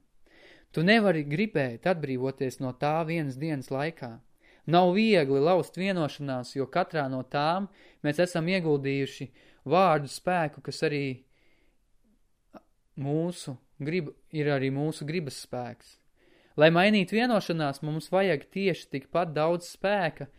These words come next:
cik esam ieguldījuši, lai tās noslēgtu. Pie tam gandrīz visu mūsu enerģiju patērē noslēgto vienošanos ievērošana.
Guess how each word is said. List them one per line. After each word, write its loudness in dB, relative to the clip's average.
cik 0
esam -4
ieguldījuši, -4
lai -2
tās -2
noslēgtu. -8
Pie 6
tam 4
gandrīz -2
visu -4
mūsu -4
enerģiju -2
patērē 0
noslēgto -2
vienošanos -6
ievērošana. -6